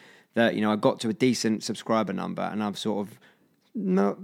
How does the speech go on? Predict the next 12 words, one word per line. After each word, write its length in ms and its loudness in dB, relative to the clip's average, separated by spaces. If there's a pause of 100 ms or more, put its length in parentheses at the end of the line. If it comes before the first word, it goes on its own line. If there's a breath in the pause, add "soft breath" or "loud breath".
maybe 320 4
it's 140 -4
not, 280 2
sta-, 280 -4
but 120 0
maybe 220 2
stagnated 500 0
is 100 -2
the 80 -4
word. 380 0
Like, 160 -2
the, 120 -6